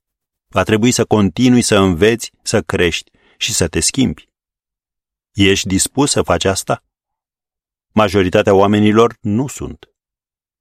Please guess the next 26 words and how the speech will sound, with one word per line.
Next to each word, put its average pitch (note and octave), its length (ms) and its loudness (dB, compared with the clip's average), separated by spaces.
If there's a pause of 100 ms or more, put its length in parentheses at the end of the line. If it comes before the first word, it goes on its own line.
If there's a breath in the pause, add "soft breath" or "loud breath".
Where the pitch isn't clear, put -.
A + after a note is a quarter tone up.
(300)
Întreabă-i E3 460 -2
pe A#2 120 2
oameni, G#2+ 420 2 (560 soft breath)
"Când F#3+ 320 4
vor F#2 240 2
face F#2+ 380 0
ceea E2+ 200 -4
ce F2 120 -6
vor D#2 200 -6
să D#2+ 140 -10
facă?" F2 440 -6 (1040)
Și - 140 -6
majoritatea C3 600 2
vor G#2+ 180 2
răspunde A#2 420 -2
că G#2+ 160 0
speră C3+ 520 0
să F2+ 140 -4
facă A2 520 -2 (140)
într-o G#2 440 0
zi. F2+ 260 -8 (1000)
„Dar B2 220 0
de A#2 120 0
ce C#3+ 180 0
nu D3 160 2
acum?” - 460 -4